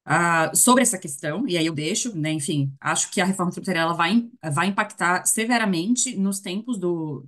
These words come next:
de implementação total do Portal Único. O Portal Único já teve, é, o calendário alterado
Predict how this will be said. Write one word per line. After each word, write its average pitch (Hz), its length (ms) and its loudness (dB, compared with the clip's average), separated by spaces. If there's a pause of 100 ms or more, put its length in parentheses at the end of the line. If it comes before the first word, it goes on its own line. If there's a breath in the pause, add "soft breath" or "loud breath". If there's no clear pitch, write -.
de 147 320 -8
implementação 175 540 -2
total 208 540 0
do 185 120 -4
Portal 180 340 -2
Único. 196 300 -2
O - 420 -20
Portal 196 280 2
Único 196 200 2
já 190 120 -4
teve, 185 480 -4 (580)
é, 156 480 -2 (480)
o 175 60 -6
calendário 190 460 6
alterado 180 540 0